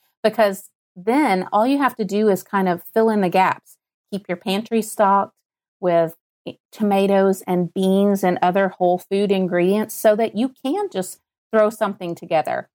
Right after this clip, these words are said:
I always have all of the ingredients to make at least two or three things that I know right off the top of my head. Like I said, the smoky turkey chili. I could make that. Uh,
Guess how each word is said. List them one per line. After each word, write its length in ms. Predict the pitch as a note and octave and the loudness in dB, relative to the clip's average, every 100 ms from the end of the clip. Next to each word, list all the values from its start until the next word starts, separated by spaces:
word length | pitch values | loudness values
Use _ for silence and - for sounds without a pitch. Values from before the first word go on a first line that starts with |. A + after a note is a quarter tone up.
| _ _ - | _ _ -2
I 240 | F#3+ A3+ | 0 2
always 520 | - G#3+ C#4 F4 E4+ - | 2 2 2 -2 -4 -2
have 320 | A3+ F3 E3 - | 0 0 -2 -4
all 240 | F3 A3+ | -2 0
of 100 | C#4 | -2
the 180 | C4+ A3 | -4 -4
ingredients 680 | A3+ G3+ F#3+ F3+ D#3 - - | -4 -2 -2 0 -2 -4 -4
to 80 | G3+ | 0
make 240 | G3+ G3 | 0 0
at 140 | C3+ | 2
least 320 | A3+ B3+ C#4 - | 4 2 0 -2
two 120 | C4 | 2
or 140 | A#3+ | 2
three 220 | A#3+ A#3 | 2 0
things 380 | A3+ G3 E3+ F3+ | 2 0 0 0
that 100 | F3+ | 2
I 160 | E3+ F3+ | 2 2
know 420 | F#3 F3+ F#3 A#3 _ _ _ | 2 2 2 -2 _ _ _
right 160 | E3 F3+ | -4 0
off 200 | F#3+ G#3 | 0 0
the 100 | G#3 | -6
top 180 | G3+ F#3 | -6 -4
of 120 | F#3 | -4
my 100 | F3 | -4
head. 300 | F3 E3 E3+ | 0 0 0
Like 200 | E3+ D#3+ | -2 -2
I 100 | E3+ | -6
said, 280 | - D#3+ D3+ | 0 0 0
the 80 | E3 | -4
smoky 400 | - E3+ E3 F3+ | -6 -6 -6 -6
turkey 320 | F3+ F3 F3+ | -6 -4 -4
chili. 420 | - E3 F3+ F3+ _ _ _ | -2 -2 -2 -6 _ _ _
I 180 | - F3+ | 2 2
could 200 | F#3 G3 | 0 -4
make 220 | F#3+ F#3+ | -2 0
that. 340 | G3 F#3+ F#3 - _ | 0 2 0 -4 _
Uh, 300 | F3+ E3+ D#3 | -6 -2 -2